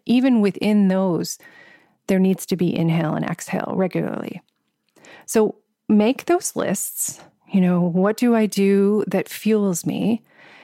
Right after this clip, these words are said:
And what do I do that allows me to express creative energy when I'm overjuiced? And keep them ready for either situation, and start to recognize how you feel.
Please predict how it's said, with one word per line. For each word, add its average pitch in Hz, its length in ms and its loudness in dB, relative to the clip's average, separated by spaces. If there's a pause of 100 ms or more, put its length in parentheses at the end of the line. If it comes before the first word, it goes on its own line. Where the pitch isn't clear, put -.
(100)
And 185 360 0
what 196 280 0
do 220 160 2
I 202 140 2
do 175 500 0
that 175 220 -2
allows 175 440 -2
me 185 140 2
to 175 160 -4
express - 640 -6
creative 175 420 -2
energy 165 460 -2
when 180 200 0
I'm 165 400 0 (360)
overjuiced? 185 880 -4 (680)
And 202 280 0
keep - 280 -2
them 330 220 4
ready 196 480 0 (960)
for - 200 -2
either 220 220 2
situation, 196 800 0 (160)
and 214 160 2
start 262 200 -4
to 285 100 0
recognize 175 880 -2 (580)
how 208 240 -2
you 196 140 2
feel. - 640 -2